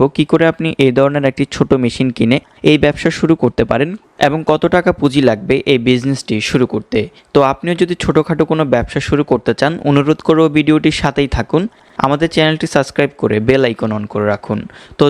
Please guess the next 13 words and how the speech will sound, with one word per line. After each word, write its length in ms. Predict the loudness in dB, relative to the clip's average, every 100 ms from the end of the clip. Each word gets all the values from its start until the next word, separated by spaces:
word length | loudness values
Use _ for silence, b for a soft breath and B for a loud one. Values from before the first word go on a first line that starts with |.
| 2
চলুন 220 | 2 2 0
আজকে 180 | 0 2
রোল 200 | 2 4
আইসক্রিম 340 | 2 0 -6 -4 0
তৈরির 220 | 0 0 0
ব্যবসা 240 | -2 -6 -6
সম্পর্কে 380 | -4 -4 -4 -2 0
বিস্তারিত 440 | -2 0 -4 -4 -4 -2
জানা 220 | -2 -4 -8
যাক। 140 | -12 _ _ b b b b b b _ _ _ 2
তো 80 | 2
বন্ধুরা, 340 | 0 2 2 2 0 -4
আজকের 280 | -4 -6